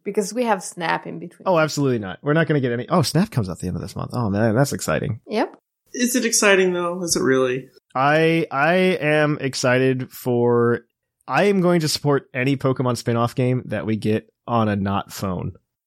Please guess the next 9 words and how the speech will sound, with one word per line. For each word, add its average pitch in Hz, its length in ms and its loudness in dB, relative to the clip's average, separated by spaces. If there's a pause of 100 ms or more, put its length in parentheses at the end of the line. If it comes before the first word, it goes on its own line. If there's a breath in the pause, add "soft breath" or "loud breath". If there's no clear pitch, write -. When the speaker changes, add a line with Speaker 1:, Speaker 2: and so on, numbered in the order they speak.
(120)
Speaker 1:
Mm-hmm. 233 140 -2
Speaker 3:
Fair. 135 400 0 (160)
Speaker 2:
That 143 260 0
is 143 380 0
my 131 340 2
response 120 600 0
to - 100 -12
that. 101 240 -6
<laughs> 254 1200 0